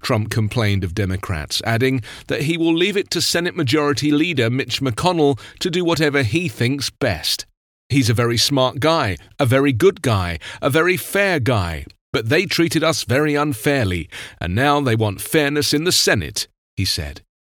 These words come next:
Pelosi has said she is waiting until she receives more clarity from McConnell about what a trial would look like. He has said he's not ruled out calling witnesses, but has also indicated he's in no hurry to seek new testimony either.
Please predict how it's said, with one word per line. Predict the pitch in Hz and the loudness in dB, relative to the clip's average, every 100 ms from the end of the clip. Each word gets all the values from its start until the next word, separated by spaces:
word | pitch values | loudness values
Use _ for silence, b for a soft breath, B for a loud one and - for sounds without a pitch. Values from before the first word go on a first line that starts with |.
| _ - | _ -2
Pelosi | 147 175 - 117 | 2 4 4 2
has | 107 | 2
said | - 123 120 | 0 -2 0
she | 156 | 0
is | 147 104 | 2 2
waiting | 107 107 123 | 0 0 -2
until | 123 139 139 | -2 0 0
she | 143 | 0
receives | 139 - 151 139 151 | 0 2 2 2 2
more | 151 | 0
clarity | - 165 180 185 - 113 | 0 0 0 0 0 0
from | 113 107 | 0 -2
McConnell | 104 - 117 135 - B B | -2 0 0 0 -2 B B
about | 190 175 175 | -2 -2 0
what | 185 170 | -2 -2
a | |
trial | - 196 165 131 135 | -2 0 2 2 0
would | 151 | -2
look | 190 - | -2 0
like. | 135 95 80 - _ | 0 0 -4 -10 _
He | 127 | -2
has | 113 | 0
said | - 117 123 | 0 0 0
he's | 120 | 0
not | 139 147 | 0 2
ruled | 147 147 139 | 4 4 4
out | 147 139 - | 4 2 -2
calling | - 143 131 127 | 0 2 4 2
witnesses, | 143 156 - 170 190 - | 0 0 0 0 0 -4
but | 151 | -2
has | 165 175 | -2 0
also | 233 - 143 | 0 2 2
indicated | 131 110 131 127 151 131 B B - | 2 2 2 2 0 -2 B B -4
he's | 170 170 | -2 0
in | 175 | 0
no | 170 165 | 0 0
hurry | - 180 110 101 | 0 2 2 0
to | 113 | 0
seek | - - 123 123 | -2 0 -2 0
new | 135 | 0
testimony | 127 165 143 - 110 104 | 0 -2 -2 0 0 0
either. | 104 143 143 95 71 | 0 0 0 -2 -8